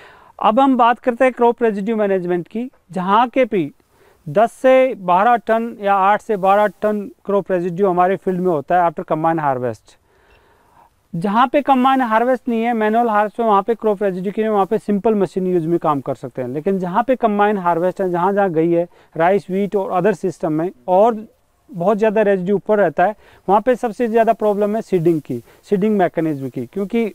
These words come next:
अगर जनरल मशीन यूज़ करोगे तो सारा रेजिड्यू उसमें ड्रैग होता है और मशीन दो मीटर भी नहीं चलती और आपको बहुत सारी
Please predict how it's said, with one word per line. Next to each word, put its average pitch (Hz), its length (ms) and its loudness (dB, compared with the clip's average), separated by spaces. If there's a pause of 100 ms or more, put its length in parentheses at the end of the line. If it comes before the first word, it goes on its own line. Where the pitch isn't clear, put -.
अगर 208 220 0
जनरल 247 340 0
मशीन 226 300 -2
यूज़ 226 180 -2
करोगे 220 260 0
तो 233 100 -2
सारा 202 300 0
रेजिड्यू 208 380 -2
उसमें 202 200 -4
ड्रैग 185 220 0
होता 190 240 -2
है 240 60 4
और 233 120 2
मशीन 208 320 -2
दो 180 140 2
मीटर 180 240 0
भी 185 100 0
नहीं 165 140 0
चलती 156 320 -6
और 226 140 0
आपको 220 240 0
बहुत 180 220 -2
सारी 185 240 -4